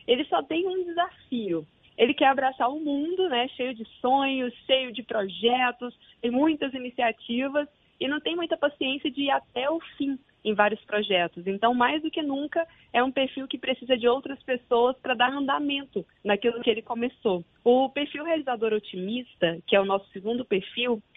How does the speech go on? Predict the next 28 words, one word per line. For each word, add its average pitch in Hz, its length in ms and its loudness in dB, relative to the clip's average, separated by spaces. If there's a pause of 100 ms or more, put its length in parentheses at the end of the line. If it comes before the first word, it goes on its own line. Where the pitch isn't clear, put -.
(320)
ele 233 240 4
também 254 320 0
é 262 60 -2
um 269 100 -2
perfil, 262 340 -4
por 320 160 -4
ser 392 140 -2
criativo 254 420 -2
demais, 214 500 2
ele 196 120 2
tem 233 120 -2
uma 240 200 0
veia 233 260 2
meio 233 200 2
artística. - 840 -8 (460)
E 247 80 2
eu 277 80 4
não 339 120 0
sei 339 120 2
se 330 60 0
já 349 100 2
perceberam, 277 640 0
mas 262 140 -4
geralmente 262 460 -4
quem 269 160 -8
tem 277 180 -6
veia 269 300 -2
artística 277 760 -4